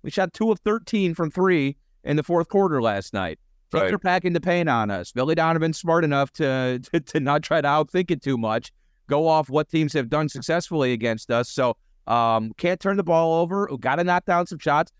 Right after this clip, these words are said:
Speaker 1: That's the frustrating part, is we made sixteen threes last night. That's a season high as far as making threes, but by the end of the fourth quarter, your percentages had come way down. So,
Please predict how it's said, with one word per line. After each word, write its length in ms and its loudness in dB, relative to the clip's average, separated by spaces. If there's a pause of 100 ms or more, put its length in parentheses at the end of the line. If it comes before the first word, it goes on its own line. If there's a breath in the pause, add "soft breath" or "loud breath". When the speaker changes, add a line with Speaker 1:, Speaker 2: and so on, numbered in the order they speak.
(120)
Speaker 1:
That's 120 -6
the 80 -4
frustrating 480 0
part, 180 0
is 60 -6
we 80 -4
made 160 0
sixteen 420 -2
threes 340 0
last 320 -2
night. 220 0
That's 180 -2
a 80 -8
season 320 -2
high 440 0 (320)
as 180 0
far 240 4
as 100 0
making 360 -2
threes, 420 2
but 200 0
by 140 2
the 140 2
end 120 2
of 40 0
the 80 0
fourth 320 0
quarter, 420 0 (240)
your 140 2
percentages 600 0
had 120 -2
come 180 0
way 220 2
down. 360 2
So, 280 -2